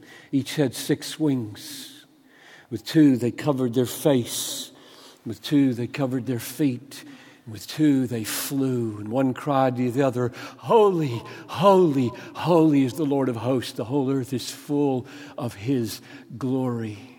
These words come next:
And the foundations of the threshold shook, and the house was filled with smoke.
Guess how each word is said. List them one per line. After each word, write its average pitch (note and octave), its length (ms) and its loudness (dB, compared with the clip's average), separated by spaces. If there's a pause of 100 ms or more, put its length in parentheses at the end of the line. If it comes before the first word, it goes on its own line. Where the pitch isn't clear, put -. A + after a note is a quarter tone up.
(1700)
And C3 200 0
the A#2 60 -4
foundations B2+ 1200 -2 (460)
of C3+ 180 -2
the A2+ 60 -8
threshold A#2 680 -6
shook, - 920 -8 (760)
and A#2+ 160 -4
the A2+ 60 -4
house A#2 340 -4
was A2+ 140 -10
filled A2+ 320 -6
with A#2+ 140 -12
smoke. - 600 -14